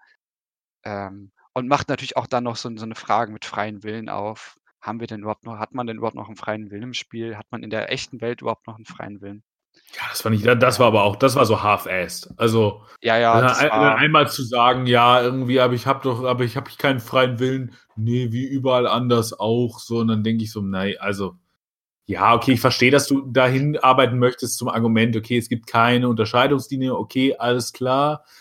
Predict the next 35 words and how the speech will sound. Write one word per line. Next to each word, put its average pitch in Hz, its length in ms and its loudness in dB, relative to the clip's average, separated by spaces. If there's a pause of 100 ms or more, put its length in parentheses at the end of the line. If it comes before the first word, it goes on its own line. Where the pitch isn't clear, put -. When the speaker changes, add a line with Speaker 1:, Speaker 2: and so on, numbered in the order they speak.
(220)
Speaker 2:
Und 117 120 -2
dann 117 140 4
muss 131 140 2
man 165 100 4
das 135 140 2
wahrscheinlich 127 340 0
so 120 120 -2
formulieren, 110 640 2 (240)
aber - 320 -2
irgendwie 113 300 4
hätt's - 160 -4
für 110 80 -4
mich 104 180 -4
den 113 180 2
Kommentar 104 380 0
nicht 107 160 -8
gebraucht, - 320 -2
weil 104 100 2
damit 104 240 -2
wird 95 100 -12
so 101 160 -10 (220)
gar 98 300 2
nichts 110 300 -2
gemacht, 98 280 -8
ob 98 100 -10
man 98 120 -6
jetzt 95 240 -8
freien 98 580 -4
Willen 101 480 0
hat, 92 220 -8
also 104 160 0
so 113 100 2
richtig. 101 560 -10 (1160)
Ich 135 220 0
fand 139 340 2